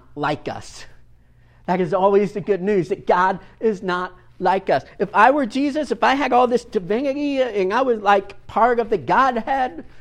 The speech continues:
you know what I'd say? I'd say, "Forget you all. I'm leaving. Jesus out." Right?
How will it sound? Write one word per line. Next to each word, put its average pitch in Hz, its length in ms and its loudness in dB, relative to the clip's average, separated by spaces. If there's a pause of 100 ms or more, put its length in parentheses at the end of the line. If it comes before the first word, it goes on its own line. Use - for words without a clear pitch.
(320)
you 190 80 -4
know 277 120 0
what 220 100 0
I'd 247 260 2
say? 269 420 0 (1080)
I'd 247 160 2
say, 214 200 2
"Forget 214 480 0
you 339 240 6
all. 339 540 6 (1300)
I'm 311 240 2
leaving. 294 540 6
Jesus 302 400 0
out." 277 400 4 (720)
Right? 285 380 4